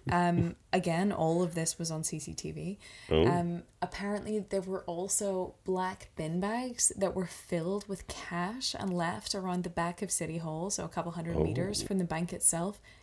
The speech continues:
Speaker 2: Huh.
Speaker 1: Anyone could have just walked by and grabbed them. They weren't actually loaded on it, onto anything for a while.
Speaker 2: <laughs>
Speaker 1: Like, they were just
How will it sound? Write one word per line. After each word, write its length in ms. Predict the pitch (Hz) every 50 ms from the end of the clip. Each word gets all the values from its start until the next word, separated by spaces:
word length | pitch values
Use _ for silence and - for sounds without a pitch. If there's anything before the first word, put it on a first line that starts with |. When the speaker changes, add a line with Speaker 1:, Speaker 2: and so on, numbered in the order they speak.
| -
Speaker 2:
Huh. 60 | - 294 -
Speaker 1:
Anyone 180 | 381 415 440 370
could 140 | - 302 262
have 100 | 233 -
just 160 | 208 190 -
walked 240 | 190 190 185 190 -
by 160 | 220 233 285
and 160 | 294 254 220
grabbed 240 | 208 214 233 330 -
them. 140 | 269 233 214
They 80 | 208
weren't 240 | 202 208 226 240 -
actually 320 | 247 240 - - 220 175
loaded 340 | 156 156 160 180 214 240 247
on 140 | 247 226 214
it, 160 | 202 - - _ _ -
onto 220 | 185 185 185 - 180
anything 340 | 170 175 170 170 - 175 170
for 140 | - - 160
a 60 | -
while. 520 | - 151 147 156 175 202 202 170 151 160 - - - - - - -
Speaker 2:
<laughs> 600 | - 107 - - - - - - - - - -
Speaker 1:
Like, 300 | - 285 - - - -
they 160 | 220 247 226
were 180 | 220 196 233 254
just 240 | 202 - 226 -